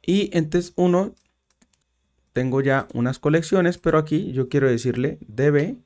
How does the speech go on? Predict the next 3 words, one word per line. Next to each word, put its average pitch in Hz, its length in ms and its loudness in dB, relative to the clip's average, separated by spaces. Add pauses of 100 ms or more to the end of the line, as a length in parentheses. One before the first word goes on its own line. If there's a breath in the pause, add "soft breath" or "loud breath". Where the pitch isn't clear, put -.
(840 soft breath)
punto 143 520 -2 (800)
usuarios 143 960 -2 (1500 soft breath)
punto 151 540 -2